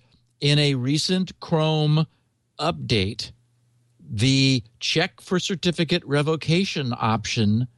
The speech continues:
did, in fact, disappear, as we were expecting it to do. Um, it took some time to move through whatever vetting channel and chain they have,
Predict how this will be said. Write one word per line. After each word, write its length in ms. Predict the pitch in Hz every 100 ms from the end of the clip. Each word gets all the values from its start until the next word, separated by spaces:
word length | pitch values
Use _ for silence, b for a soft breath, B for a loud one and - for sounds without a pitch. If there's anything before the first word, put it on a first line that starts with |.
| _ - 87
did, 440 | 127 143 143 -
in 180 | 135 131
fact, 520 | 127 123 117 113 - _ 101
disappear, 800 | 117 - - 117 104 78 - - _ _ _ _ _ _
as 360 | 110 110 107 107
we 200 | 110 117
were 360 | 117 117 123 -
expecting 800 | 107 - 120 113 - 110 110 104 b b _
it 400 | 117 113 - -
to 120 | 127
do. 400 | 110 113 82 78 b b b b
Um, 400 | 120 113 107 113 -
it 140 | 135
took 160 | 143 -
some 180 | 135
time 360 | 110 135 135 127
to 80 | 120
move 300 | 123 131 -
through 580 | - 131 131 127 123 120 B B _
whatever 540 | 123 127 123 120 117
vetting 640 | 110 101 92 135 127 117 107
channel 560 | 120 120 117 113 110
and 180 | 107 104
chain 540 | - 123 117 113 104 101
they 160 | 110
have, 520 | 110 107 95 101 107